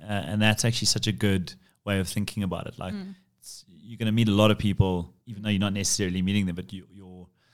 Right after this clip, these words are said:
Speaker 1: your sort of, um, sphere of influence, as it were,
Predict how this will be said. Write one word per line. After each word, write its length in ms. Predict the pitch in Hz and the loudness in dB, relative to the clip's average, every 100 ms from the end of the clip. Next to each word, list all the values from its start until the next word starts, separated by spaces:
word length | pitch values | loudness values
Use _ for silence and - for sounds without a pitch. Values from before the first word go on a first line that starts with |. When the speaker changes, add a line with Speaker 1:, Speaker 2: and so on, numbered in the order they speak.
| _ _ _ | _ _ _
Speaker 1:
your 140 | 92 90 | -20 -20
sort 200 | - 95 | -18 -18
of, 140 | 87 - 71 | -20 -20 -18
um, 180 | - 92 | -12 -6
sphere 320 | - - 101 | -4 -2 -2
of 120 | 95 85 | -4 -6
influence, 520 | 110 104 - 90 - | -12 -12 -16 -18 -18
as 120 | 90 | -20
it 80 | - | -20
were, 100 | 90 | -20